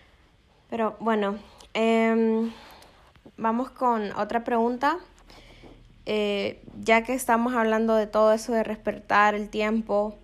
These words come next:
¿cómo saber si una relación se volvió tóxica? Es,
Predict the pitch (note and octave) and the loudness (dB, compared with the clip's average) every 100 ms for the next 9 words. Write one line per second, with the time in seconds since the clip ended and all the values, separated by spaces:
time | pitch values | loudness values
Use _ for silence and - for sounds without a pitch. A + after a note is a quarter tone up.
0 | - - - - - - - _ - B3+ | -20 -20 -20 -20 -20 -20 -20 _ 0 2
1 | D4 G4 F#4 D4 A#3 A3 B3+ C#4+ - - | 4 2 0 0 2 2 2 0 -6 -20
2 | _ - - B3+ A#3+ A#3+ C4 C4+ B3+ A3 | _ -14 -8 -2 0 2 0 0 0 -2
3 | A3+ A#3 B3 B3 - - A#3+ A#3 G#3 G#3+ | -2 -2 -2 -6 -12 -4 0 0 2 -2
4 | G#3+ A#3+ A#3 A3 - - G#3 - | 0 -2 -2 -8 -8 -6 -6 -10